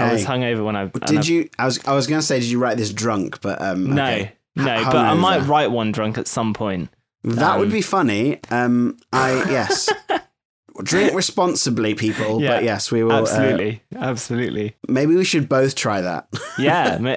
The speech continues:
Speaker 1: we should do an episode drunk poetry. I think people would love
Speaker 2: Drunk
Speaker 1: that.
Speaker 2: poetry. Oh gosh.
Speaker 1: So this is my poem, um,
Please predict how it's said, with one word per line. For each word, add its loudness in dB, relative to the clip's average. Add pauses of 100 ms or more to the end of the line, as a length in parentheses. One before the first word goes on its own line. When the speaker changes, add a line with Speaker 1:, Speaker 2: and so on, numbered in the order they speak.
Speaker 1:
we 0
should -2
do 0
an 0
episode -2
drunk -4
poetry. -2
I -6
think -6
people 0
would 0
love 2
Speaker 2:
Drunk -2
Speaker 1:
that. 0
Speaker 2:
poetry. -2 (920)
Oh 2
gosh. -2 (180)
Speaker 1:
So 2
this 0
is 0
my 0
poem, -2 (180)
um, -2